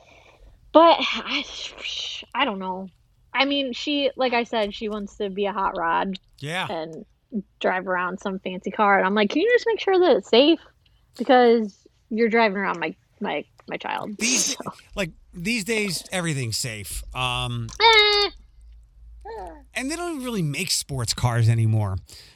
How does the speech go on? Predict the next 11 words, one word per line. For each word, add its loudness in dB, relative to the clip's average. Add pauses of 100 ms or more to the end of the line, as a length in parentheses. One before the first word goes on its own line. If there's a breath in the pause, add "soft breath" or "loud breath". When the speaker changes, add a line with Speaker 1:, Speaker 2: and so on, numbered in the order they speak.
(180 loud breath)
Speaker 2:
Um, -2
I 0
Speaker 1:
No, -8
Speaker 2:
couldn't 0
Speaker 1:
not -2
Speaker 2:
tell 0
Speaker 1:
really. -2
Speaker 2:
you 2
what -2
a -4 (100)
twenty -2